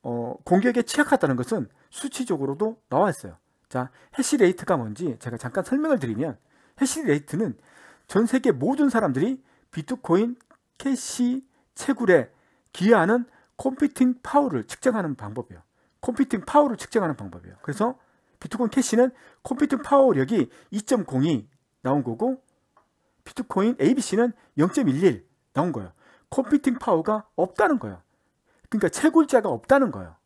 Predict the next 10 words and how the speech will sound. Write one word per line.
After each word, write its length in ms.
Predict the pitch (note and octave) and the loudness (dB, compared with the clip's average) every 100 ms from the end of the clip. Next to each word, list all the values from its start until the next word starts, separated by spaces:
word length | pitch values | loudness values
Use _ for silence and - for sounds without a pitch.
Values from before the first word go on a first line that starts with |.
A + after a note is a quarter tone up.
| _ | _
그 100 | - | 2
말하고 220 | A#3+ A3+ | 2 2
똑같은 320 | - D#4 - | 0 0 0
말이니. 280 | D#3+ F#2+ F2+ - _ _ - | -2 -8 -16 -20 _ _ -20
예. 80 | F2+ _ _ _ _ _ _ _ _ _ _ _ _ _ _ _ _ _ _ _ _ _ - - | -20 _ _ _ _ _ _ _ _ _ _ _ _ _ _ _ _ _ _ _ _ _ -20 -20
채굴자는 640 | - C4+ C#4 C4+ F3 A3 B3 _ _ - | -4 0 2 4 4 4 0 _ _ -8
컴퓨터 520 | - C4 C4 B3 A3 | -2 -2 0 2 2
처리 240 | A3 B3+ C4 | 2 2 4
능력을 360 | D#3+ D#3 F3 | 2 2 2
사용하여 560 | G3 A#3 A3+ C#3+ E3+ A#2+ | 2 2 0 2 0 -2